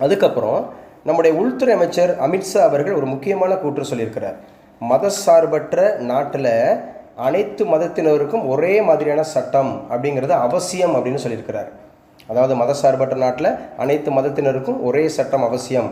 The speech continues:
அப்படிங்கிற மாதிரி சொல்லியிருக்கிறார் நம்முடைய ஹோம் மினிஸ்டர் அமித்ஷா அப்படிங்கிறது. So, அடுத்து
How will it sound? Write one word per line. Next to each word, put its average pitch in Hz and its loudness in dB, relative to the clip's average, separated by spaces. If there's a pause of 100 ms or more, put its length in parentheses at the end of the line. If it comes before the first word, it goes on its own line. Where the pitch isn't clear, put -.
அப்படிங்கிற 117 -4
மாதிரி 117 -2
சொல்லியிருக்கிறார் 123 0
நம்முடைய 131 0 (300)
ஹோம் 185 2
மினிஸ்டர் 147 0
அமித்ஷா 123 0 (100)
அப்படிங்கிறது. 104 -8 (500)
So, - 4
அடுத்து 170 0